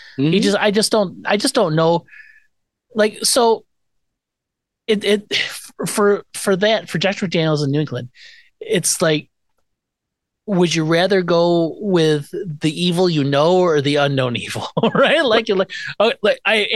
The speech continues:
Speaker 1: I won with
Speaker 2: He's
Speaker 1: this
Speaker 2: had
Speaker 1: guy.
Speaker 2: success, though.
Speaker 1: He's,
Speaker 2: He's
Speaker 1: well, I've
Speaker 2: had
Speaker 1: had success with him.
Speaker 2: success.
Speaker 1: He sucks. I get it. He sucks. But we've
Speaker 2: But
Speaker 1: won
Speaker 2: he
Speaker 1: together. Let's keep him here.
Speaker 2: But not that, he doesn't suck as an offensive coordinator. He turned, Mac Jones was a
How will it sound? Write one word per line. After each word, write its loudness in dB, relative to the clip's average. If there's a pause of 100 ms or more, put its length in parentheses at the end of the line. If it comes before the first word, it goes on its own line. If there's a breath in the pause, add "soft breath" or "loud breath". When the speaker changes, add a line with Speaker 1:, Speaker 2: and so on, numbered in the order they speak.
(120)
Speaker 1:
I 2
won 2
with 4
Speaker 2:
He's 4
Speaker 1:
this 4
Speaker 2:
had 2
Speaker 1:
guy. 2
Speaker 2:
success, 0
though. 0 (260 loud breath)
Speaker 1:
He's, 4
Speaker 2:
He's 4
Speaker 1:
well, 4
I've 2
Speaker 2:
had 4
Speaker 1:
had 2
success 2
with 2
him. 2
Speaker 2:
success. -8 (160)
Speaker 1:
He 0
sucks. -2
I -2
get 0
it. 0
He 0
sucks. 0 (100)
But -2
we've 4
Speaker 2:
But 0
Speaker 1:
won 2
Speaker 2:
he 2
Speaker 1:
together. 0
Let's -2
keep -6
him -14
here. -16
Speaker 2:
But -2
not 0
that, -2
he -2
doesn't 0
suck -2
as 2
an 2
offensive 0
coordinator. -2 (320 loud breath)
He 4
turned, 2
Mac 4
Jones 2
was 4
a 0